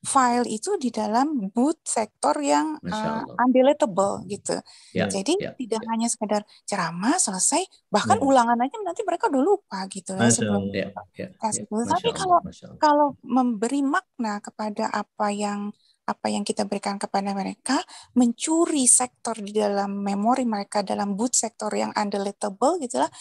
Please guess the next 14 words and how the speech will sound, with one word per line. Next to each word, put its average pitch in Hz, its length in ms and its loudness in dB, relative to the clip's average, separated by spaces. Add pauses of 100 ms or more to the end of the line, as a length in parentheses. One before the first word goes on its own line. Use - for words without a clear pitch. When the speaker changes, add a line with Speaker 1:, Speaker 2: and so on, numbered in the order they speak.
(140)
Speaker 3:
Hmm. 104 100 -8
Speaker 1:
maka 107 460 0 (320)
itu - 200 -4
menjadi, 277 600 -2
eh, 220 440 -2
pembelajaran 214 680 0
yang 247 120 4
bermakna 214 520 -2
gitu. 214 280 0
Saya 226 200 -2
biasanya 220 280 -4
begitu 202 300 -6
ngasih 202 300 -2
ke - 100 -2